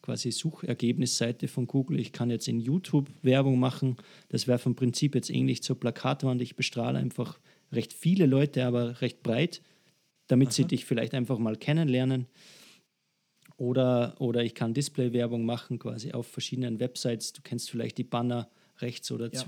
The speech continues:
Speaker 1: bei
Speaker 2: ja.
Speaker 1: einem Blog dazwischen. Das, das geht auch. Aber da ist der Unterschied, da suchen eben Leute nicht aktiv nach deiner Dienstleistung, wie eben zuvor beschrieben.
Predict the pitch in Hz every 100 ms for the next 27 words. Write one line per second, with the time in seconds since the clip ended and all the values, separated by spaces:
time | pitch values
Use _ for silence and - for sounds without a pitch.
0 | 151 131 120 117 123 131 - 120 - 127
1 | - 127 120 _ - - _ _ - 113
2 | - - - _ _ _ _ _ _ 120
3 | - 143 - 107 101 - _ _ - 117
4 | 131 127 - _ _ _ _ 123 131 135
5 | 127 139 143 - 131 127 - 127 - 131
6 | 123 120 120 123 120 131 - - 120 -
7 | 143 156 - - _ _ _ - 120 123
8 | 135 - 120 120 127 127 - 120 117 -
9 | 120 117 - _ _ _ - 107 113 -
10 | 113 113 117 113 - _ _ - 143 123
11 | 107 - - 110 101 113